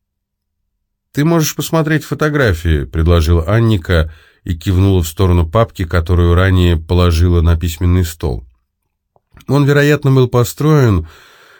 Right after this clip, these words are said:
где-то в середине девятнадцатого столетия. Когда мои коллеги нашли его, он почти полностью обвалился и зарос кустами и травой.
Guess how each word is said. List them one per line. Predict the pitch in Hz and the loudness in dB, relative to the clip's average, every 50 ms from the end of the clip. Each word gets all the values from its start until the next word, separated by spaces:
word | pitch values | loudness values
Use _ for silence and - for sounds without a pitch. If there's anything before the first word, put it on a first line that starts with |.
| _ _ - | _ _ -6
где-то | 87 82 95 95 98 127 156 151 - 143 131 | -4 -4 -4 -2 -2 -2 -2 0 0 0 0
в | - | 0
середине | - 143 131 127 127 120 135 139 135 127 120 | -2 -2 -2 -2 0 0 0 2 2 2 2
девятнадцатого | 107 117 120 120 - 123 123 120 113 85 - - - 120 120 120 107 | 2 0 0 0 0 0 0 0 0 0 -4 -6 -4 -2 0 0 0
столетия. | - - - 127 123 127 143 156 147 - - - 90 85 | -2 -4 -2 -2 0 0 2 0 0 -2 -2 -2 -2 -2
Когда | 82 87 85 85 80 76 80 85 87 101 123 127 | 0 0 -2 0 -2 -4 -6 -6 -2 0 2 2
мои | 127 127 123 120 | 2 2 0 0
коллеги | - - 123 123 120 117 101 104 | 0 0 2 2 2 2 2 2
нашли | 110 113 117 113 - - 131 131 | 2 2 2 0 0 -2 -2 0
его, | 127 113 101 101 | 2 2 2 2
он | 98 92 82 | 2 2 0
почти | 85 98 85 - - - 90 | 0 -2 -4 -4 -8 -10 -6
полностью | 82 107 101 95 92 85 82 80 - 98 90 | -2 0 0 2 2 0 -2 -2 -2 -2 -2
обвалился | 82 73 78 87 90 90 98 107 101 - - 90 | -2 0 0 0 2 2 2 0 -2 -2 -2 -2
и | 90 85 80 | 0 0 0
зарос | 78 87 87 87 87 82 | 0 0 2 2 0 -2
кустами | 82 - 85 80 - - 92 85 80 78 | -4 -6 -10 -10 -4 -2 0 0 0 0
и | 78 | 0
травой. | 80 82 85 85 82 76 67 64 60 | 0 0 0 0 0 0 -2 -4 -8